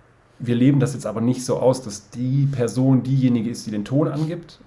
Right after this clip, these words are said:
Das, das lebe ich hoffentlich selber auch so vor, dass ich immer einer bin, der,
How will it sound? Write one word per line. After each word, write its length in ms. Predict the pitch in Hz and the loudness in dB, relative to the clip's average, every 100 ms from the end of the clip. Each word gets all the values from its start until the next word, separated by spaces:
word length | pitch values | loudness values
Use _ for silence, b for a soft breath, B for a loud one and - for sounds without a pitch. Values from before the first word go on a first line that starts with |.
| - | -16
Das, 340 | 113 110 - - | -10 -8 -10 -12
das 260 | 101 - | -14 -10
lebe 300 | 127 120 139 | -2 4 6
ich 160 | 135 - | 4 2
hoffentlich 420 | 127 127 123 113 | 0 2 -2 -2
selber 360 | - 131 131 120 | -2 0 0 -2
auch 260 | 123 139 - - | -2 -2 -6 -12
so 280 | 107 123 120 | -8 -6 -6
vor, 520 | - - 127 147 156 156 | -6 0 0 2 -2 -4
dass 220 | 117 - | -8 -8
ich 240 | 107 - | -14 -8
immer 200 | 131 131 | -4 -2
einer 220 | 123 120 | -2 -4
bin, 240 | 107 123 123 | -4 -4 -2
der, 300 | 113 110 | -2 -2